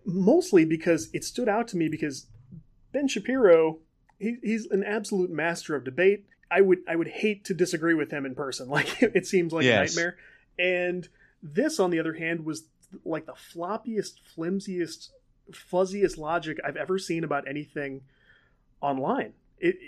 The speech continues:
Speaker 1: it was just
Speaker 2: Yeah.
Speaker 1: like, Grand Theft Auto's bad 'cause it's messing up our kids, even though kids aren't playing it. And, you know, it's <laughs> wh-, and, and it, it makes this case about, like,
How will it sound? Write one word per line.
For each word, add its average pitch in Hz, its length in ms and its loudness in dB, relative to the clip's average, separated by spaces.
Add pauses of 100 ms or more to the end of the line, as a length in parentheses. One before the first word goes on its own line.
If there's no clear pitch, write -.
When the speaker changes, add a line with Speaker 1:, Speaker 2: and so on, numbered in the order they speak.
Speaker 1:
it 202 140 -2
was 190 180 -4
just 160 160 -4
Speaker 2:
Yeah. 101 380 4 (160)
Speaker 1:
like, 160 360 -4 (240)
Grand 156 280 -8
Theft 180 240 2
Auto's 208 340 8
bad 202 540 4
'cause 165 180 4
it's 160 180 -6
messing 170 340 2
up 185 180 0
our 196 80 6
kids, 214 420 -4
even 165 160 0
though 175 140 0
kids 185 260 4
aren't 196 220 4
playing 196 400 4
it. 160 180 0
And, 151 220 -10
you 151 100 -8
know, 151 220 -2
it's - 340 -6
<laughs> - 800 0
wh-, 156 220 2 (340)
and, 233 220 0
and 220 160 4
it, 226 180 6
it 214 180 -2
makes 240 300 4
this 202 180 4
case - 400 2
about, 160 280 4
like, 139 360 0